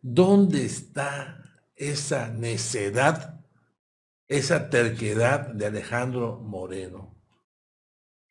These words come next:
¿No se ha dado cuenta que ya no tiene liderazgo? ¿No se imaginan,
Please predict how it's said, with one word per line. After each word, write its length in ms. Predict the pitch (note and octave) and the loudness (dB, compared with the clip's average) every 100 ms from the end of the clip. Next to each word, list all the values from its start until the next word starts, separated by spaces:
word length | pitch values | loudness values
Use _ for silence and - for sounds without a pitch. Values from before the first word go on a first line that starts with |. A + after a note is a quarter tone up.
| - - | -16 0
¿No 240 | E3 F#3+ | 8 8
se 100 | G3 | 8
ha 60 | G#3 | 8
dado 340 | F#3+ F#3 C3+ | 8 6 4
cuenta 560 | A#2 C#3+ D3+ C3+ C3 - | 2 0 0 0 -4 -4
que 180 | A#2 A2 | -8 -8
ya 280 | C3 C3+ C#3+ | -6 -6 -4
no 320 | C#3+ D3 - | -4 -4 -8
tiene 760 | C3+ C#3+ C#3+ C#3+ C3+ A#2 A2 - - - _ _ _ _ _ _ _ _ | -4 -4 -2 -4 -4 -6 -8 -12 -20 -20 _ _ _ _ _ _ _ _
liderazgo? 1040 | A#2 A#2+ A#2+ D3 F3+ D3 D3 A2+ A2+ - - _ _ _ _ _ _ _ _ | -2 0 4 4 4 4 2 2 -2 -8 -16 _ _ _ _ _ _ _ _
¿No 240 | B2+ G3 | 6 6
se 200 | G#3+ G#3 | 8 6
imaginan, 1040 | D#3 C3 A2+ A2+ C#3+ D3+ D3 B2+ A#2+ G#2+ | 6 4 2 0 2 2 4 4 2 0